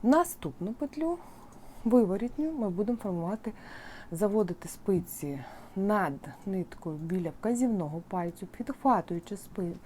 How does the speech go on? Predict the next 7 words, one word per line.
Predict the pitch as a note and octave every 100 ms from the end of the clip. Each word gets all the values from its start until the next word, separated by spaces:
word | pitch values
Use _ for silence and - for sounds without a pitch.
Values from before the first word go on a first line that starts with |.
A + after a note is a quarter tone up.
| - - - - F#3+
ниточку | E3 - F3+ - C4+ C#4+ - - - - - - -
і | A#3+ C4+ C4 -
переводячи | A3+ A3 G#3 A3 F3+ E3+ F#3
цю | - F3+
ни-, | D#3 E3 B3 B3 - - -
спицю | G3 C4 - F#3+
над | E3+ F3 G#3 C4 C#4+ C4